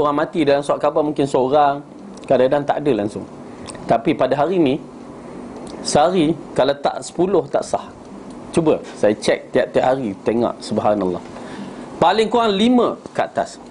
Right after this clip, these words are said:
Kalau kematian yang sengaja, ah, bentuk-bentuk aksiden tu dah memang banyak lah.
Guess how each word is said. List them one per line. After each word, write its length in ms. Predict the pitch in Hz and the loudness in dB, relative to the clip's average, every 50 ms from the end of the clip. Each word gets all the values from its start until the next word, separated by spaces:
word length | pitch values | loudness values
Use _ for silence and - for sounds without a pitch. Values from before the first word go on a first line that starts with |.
| - - - - - - - - - - - - - - - - - - - - - - | -18 -18 -18 -18 -18 -16 -16 -16 -16 -16 -16 -16 -16 -16 -14 -14 -14 -14 -14 -14 -16 -4
Kalau 240 | - - 147 165 202 | 0 2 4 4 2
kematian 480 | 202 214 202 190 185 190 214 220 196 180 | 2 2 0 0 0 0 0 2 2 2
yang 80 | 175 | 2
sengaja, 400 | 175 - 190 185 180 175 175 - | 0 2 2 2 2 0 0 -2
ah, 320 | 151 156 170 165 165 160 160 | 0 2 2 4 4 2 2
bentuk-bentuk 640 | 156 156 165 151 196 160 147 160 160 - 175 143 | 2 0 0 0 0 0 0 0 2 2 2 0
aksiden 400 | 147 147 - - 170 151 165 151 | 0 -2 -2 -2 2 2 2 2
tu 80 | - 196 | 4 2
dah 80 | 170 165 | 2 2
memang 240 | 165 156 156 156 | 2 2 2 2
banyak 320 | 156 160 156 139 135 175 220 | 2 2 2 2 2 2 0
lah. 80 | - | 0